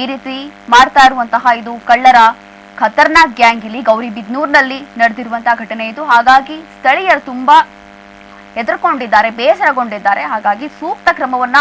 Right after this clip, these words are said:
ಕೈಗೊಳ್ಬೇಕು, ಈ ರೀತಿ ಆದ್ರೆ ನಮ್ಗೆ ನಿಜವಾಗ್ಲೂ ಸಮಸ್ಯೆ ಆಗುತ್ತೆ ಅಂತ ಹೇಳಿ ಮನವಿ ಕೂಡ ಮಾಡ್ಕೊಂಡಿದ್ದಾರೆ ಅಲ್ಲಿರುವಂತಹ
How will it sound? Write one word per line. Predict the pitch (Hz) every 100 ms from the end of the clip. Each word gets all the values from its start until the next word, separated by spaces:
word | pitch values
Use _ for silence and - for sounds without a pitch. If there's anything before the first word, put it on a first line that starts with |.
| 285
ಕೈಗೊಳ್ಬೇಕು, | 233 220 214 214 202 247 196 - - - -
ಈ | 226
ರೀತಿ | 240 262
ಆದ್ರೆ | 240 254 311
ನಮ್ಗೆ | 269 240
ನಿಜವಾಗ್ಲೂ | 226 196 285 359 339
ಸಮಸ್ಯೆ | 320 240 226 - 247
ಆಗುತ್ತೆ | 214 202 220 214
ಅಂತ | 202
ಹೇಳಿ | 220 254 247 214 - - - 226
ಮನವಿ | 254 349 392
ಕೂಡ | 294 254
ಮಾಡ್ಕೊಂಡಿದ್ದಾರೆ | 240 220 220 220 208 208 208 262 - - - - - -
ಅಲ್ಲಿರುವಂತಹ | 226 226 226 220